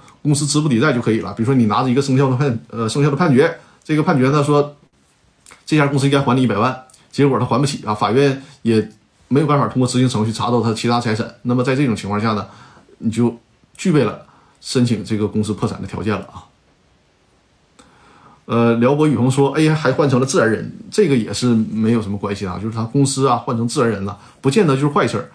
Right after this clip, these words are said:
你比如说这个公司有可能是空壳公司，然后自然人呢可能财大气粗呢，所以说这个不能判定为虚假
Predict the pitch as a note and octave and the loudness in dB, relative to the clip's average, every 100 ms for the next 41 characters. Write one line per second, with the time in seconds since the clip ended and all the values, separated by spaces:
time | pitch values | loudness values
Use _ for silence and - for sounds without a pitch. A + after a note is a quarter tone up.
0 | - - D3 F#3 - - F#3+ D#3+ F3 E3 | -18 -2 0 2 -2 -4 -2 0 0 2
1 | E3+ C#3 C3+ G#2+ C3 C#3+ A#2+ G#2+ A2 A2 | 2 2 2 0 0 0 2 2 0 0
2 | G#2 A#2 E3 B2 A2+ G#2+ A2+ G2+ - F#2+ | -2 -2 0 0 2 0 -2 -6 -6 -8
3 | A2 A2 G2+ G2+ - - - C#3 D#3 C#4 | -6 -6 -6 -10 -10 -12 -4 -2 0 0
4 | E3 - G#2+ G#2+ - A2+ G#2 G#2 - - | 0 0 0 0 0 0 0 -4 -10 -20
5 | - - B2+ A#2 G#2 | -16 -4 -2 0 -2